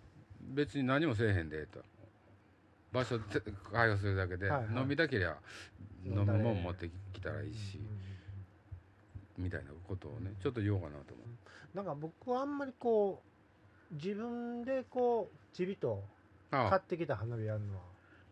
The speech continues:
Speaker 1: あ。
Speaker 2: か-、買ったりするんですけど。
Speaker 1: 手持ちの子供花火ね。
Speaker 2: そうそうそうそう。
Speaker 1: うん。
Speaker 2: 昔っから僕そんなに数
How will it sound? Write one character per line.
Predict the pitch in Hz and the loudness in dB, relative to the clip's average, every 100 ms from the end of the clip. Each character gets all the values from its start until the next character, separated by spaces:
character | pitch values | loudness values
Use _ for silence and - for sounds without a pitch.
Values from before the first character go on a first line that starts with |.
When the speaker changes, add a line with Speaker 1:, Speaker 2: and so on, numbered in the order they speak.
| - | -20
Speaker 1:
あ。 | |
Speaker 2:
か-、 | - - - - - 127 | -20 -20 -20 -20 -8 -8
買 | |
っ | 101 | -2
た | 127 | -2
り | |
す | 101 117 | -2 -4
る | |
ん | 107 | -4
で | |
す | 101 | 0
け | 143 | 4
ど。 | |
Speaker 1:
手 | 135 123 | 6 4
持 | |
ち | 123 | 2
の | 127 | 2
子 | 139 | 4
供 | 135 127 | 4 6
花 | 120 92 | 4 2
火 | |
ね。 | - | -2
Speaker 2:
そ | - 127 | -8 -8
う | |
そ | 101 | -8
う | |
そ | 107 | -12
う | 98 | -12
そ | 101 | -12
う。 | 98 - 104 - - - - - - - - - _ _ - - - | -12 -16 -18 -20 -20 -20 -20 -20 -20 -20 -20 -20 _ _ -20 -20 -14
Speaker 1:
う | |
ん。 | 80 71 65 165 | -12 -12 -10 -8
Speaker 2:
昔 | 175 285 247 | -6 -6 -6
っ | |
か | - | -4
ら | 302 | -2
僕 | 170 104 | -2 -2
そ | 208 | -4
ん | 269 269 | -4 -6
な | 254 | -6
に | 233 202 147 | -4 -4 -4
数 | - 269 | 0 0